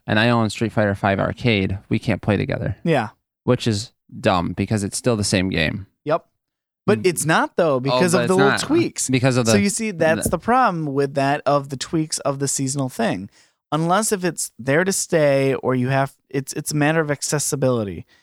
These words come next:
Speaker 2: And it's not necessarily, the accessibility allows certain things to be financially good for the company that lets them grow and continue to learn and tweak things.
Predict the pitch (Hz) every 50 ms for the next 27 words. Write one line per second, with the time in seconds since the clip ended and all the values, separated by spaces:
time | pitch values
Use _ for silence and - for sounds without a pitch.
0 | _ _ _ _ _ _ - 139 139 139 135 135 135 - 156 160 165 147 151 165
1 | 160 - - 170 165 160 151 110 - - _ _ _ _ _ - 147 139 147 143
2 | 139 - - - 208 202 - 185 170 175 175 170 165 160 160 156 - - - 87
3 | 123 123 131 135 139 139 135 131 127 127 120 120 - - - _ _ _ _ _
4 | _ _ - - 170 190 170 147 156 160 160 160 156 147 - - 151 143 135 131
5 | 127 120 - 127 131 135 143 139 - 151 147 143 139 135 127 123 _ _ _ _
6 | _ _ _ _ _ _ - 160 165 151 - - 170 170 160 160 - 156 151 147
7 | 143 151 151 143 135 - 107 135 143 - - - 156 139 131 123 110 123 117 127
8 | 135 139 135 135 135 127 - - 127 - - 139 139 127 123 120 127 135 135 135
9 | 131 127 117 110 - - - 160 170 - - - - 123 123 120 117 113 113 110
10 | -